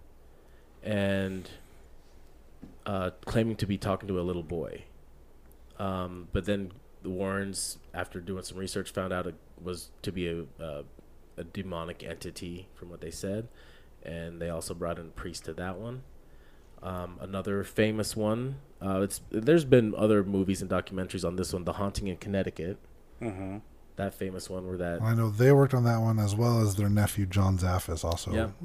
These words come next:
Speaker 3: uh, was a part of that one as well.
Speaker 1: John Zaffis was a part of a lot of investigations, but yeah, he, that's where he got his start. He, yeah, and he was Ed's nephew. Um, and then there's another one called Satan's Harvest.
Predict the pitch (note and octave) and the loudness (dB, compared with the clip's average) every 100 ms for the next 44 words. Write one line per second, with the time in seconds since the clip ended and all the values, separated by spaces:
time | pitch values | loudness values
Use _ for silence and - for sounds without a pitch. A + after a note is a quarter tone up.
0 | F#2+ F2 F2 F2 E2+ F#2 F2 F2 D#2+ E2 | -4 -2 0 -2 0 0 0 0 0 0
1 | F2 F2 E2 G#2+ A2 G#2+ G#2 G#2 G2 F2 | -2 0 2 2 2 2 2 0 -2 -4
2 | E2+ D#2+ - - - - - G2+ F2+ E2 | -4 -6 -10 -20 -20 -20 0 2 2 -2
3 | D#2+ F#2+ G2+ F2+ E2 - - G2 F#2 F#2 | -2 0 0 -2 -6 -16 -12 -10 -4 -4
4 | - F#2 F2+ - F#2+ G2 G2 - G#2 - | -2 -4 -6 -4 0 0 0 -2 -2 -4
5 | - G2+ G#2 G2 F2 G2+ - E2 D#2+ E2 | -6 -4 -2 -2 -2 -6 -6 -6 -6 -8
6 | - - - - - - - - - - | -12 -20 -20 -20 -20 -20 -20 -20 -20 -20
7 | - - A2 G2 G2 G2+ G#2 G#2+ C3 B2 | -18 -6 -4 -2 0 0 0 2 4 6
8 | G2+ F2 G#2+ A2 F#2+ - - - - G2+ | 4 2 2 2 2 -4 -6 -10 -10 -4
9 | F2+ - F2 F#2 - - - - - - | -4 -4 -8 -8 -14 -20 -20 -20 -20 -20
10 | - - - - - - - - G2+ F#2+ | -20 -20 -20 -20 -20 -20 -20 -4 0 2
11 | F2+ F2 D#2+ - - - G#2+ G#2+ G#2 G2 | 0 -4 -12 -16 -20 -8 0 4 6 6
12 | G2 G#2 G#2 G#2 - F#2 - - A#2+ G2+ | 4 2 2 0 2 2 2 2 2 2
13 | A#2 - G#2 F#2+ C2+ C#2 - | -4 -2 2 2 0 -6 -8